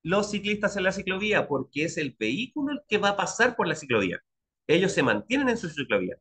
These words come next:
y ellos mantienen su dirección. Y es el vehículo, en este caso, el que cambia de dirección. Por eso se mantiene este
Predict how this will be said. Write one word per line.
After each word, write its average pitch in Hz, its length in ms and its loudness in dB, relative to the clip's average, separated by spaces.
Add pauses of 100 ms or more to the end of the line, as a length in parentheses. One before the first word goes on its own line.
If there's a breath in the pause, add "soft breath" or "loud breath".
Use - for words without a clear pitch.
(420)
y 117 140 -2
ellos 170 300 2
mantienen 139 600 2
su 262 200 -4
dirección. 254 680 0 (460)
Y 104 120 0
es 120 140 0
el 110 120 2
vehículo, 160 520 4
en 156 100 4
este 156 200 -4
caso, 190 400 0
el 127 160 -2
que 120 180 -2
cambia 190 360 2
de 107 120 2
dirección. - 420 -6 (680)
Por 110 160 4
eso 180 420 0
se 143 120 -4
mantiene 135 340 2
este 156 340 -2